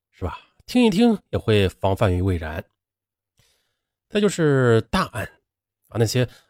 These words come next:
呃，动辄几条人命，呃，十几条人命，甚至几十条人命这样的大案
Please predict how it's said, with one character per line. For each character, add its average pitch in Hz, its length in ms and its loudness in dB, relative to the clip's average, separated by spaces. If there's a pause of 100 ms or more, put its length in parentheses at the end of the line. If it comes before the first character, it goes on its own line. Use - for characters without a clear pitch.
呃， 110 120 0
动 139 200 0
辄 120 540 4
几 107 180 -4
条 123 220 0
人 135 140 4
命， 165 200 2 (340)
呃， 127 260 0
十 190 180 0
几 208 100 2
条 156 200 4
人 147 100 4
命， 160 140 4 (220)
甚 - 140 2
至 196 160 2 (160)
几 127 220 2
十 - 160 2
条 214 160 2
人 139 220 4
命 151 120 4
这 123 80 0
样 120 80 2
的 101 80 0
大 98 140 -4
案 101 180 -10